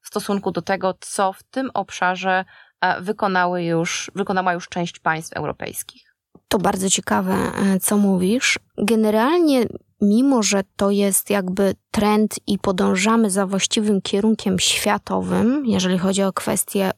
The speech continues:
Speaker 2: uregulowania tej, e, przestrzeni oznaczania współprac,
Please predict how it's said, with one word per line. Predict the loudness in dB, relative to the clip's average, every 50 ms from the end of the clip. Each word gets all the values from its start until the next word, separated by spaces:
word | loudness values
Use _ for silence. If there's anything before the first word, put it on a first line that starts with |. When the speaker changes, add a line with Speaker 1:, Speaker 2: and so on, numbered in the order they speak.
| _
Speaker 2:
uregulowania | -2 0 0 2 2 0 0 0 0 0 2 2 2 0 0
tej, | 0 0 0 2 2 2 0 0 0
e, | 0 0 0 0
przestrzeni | 0 -2 -2 0 0 0 0 0 -2 0 2 2 2 2 0 0
oznaczania | -2 -4 -2 0 -2 -2 -2 0 0 2 2 2 0 0
współprac, | -2 -2 -4 -4 -2 -2 -2 -2 -2 -2 -2 -4 -2 -2 -2 -4